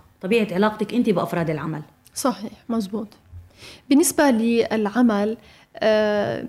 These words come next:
Speaker 2: يمكن الحياة الصعبة اللي إحنا منعيشها فرضت على بعض النساء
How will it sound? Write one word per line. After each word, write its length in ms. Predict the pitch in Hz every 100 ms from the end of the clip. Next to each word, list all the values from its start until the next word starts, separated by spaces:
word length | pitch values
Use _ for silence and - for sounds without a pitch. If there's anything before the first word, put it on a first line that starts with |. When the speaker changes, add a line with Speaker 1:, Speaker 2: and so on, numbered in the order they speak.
| -
Speaker 2:
يمكن 460 | - 269 285 254 247 233 220 -
الحياة 460 | 190 - 240 254 269
الصعبة 420 | 269 269 254 214
اللي 160 | 208
إحنا 200 | 233 -
منعيشها 560 | 214 196 214 240 - 214
فرضت 400 | - 294 240 233
على 200 | 214 214
بعض 280 | 220 233 214
النساء 580 | 202 196 - 233 226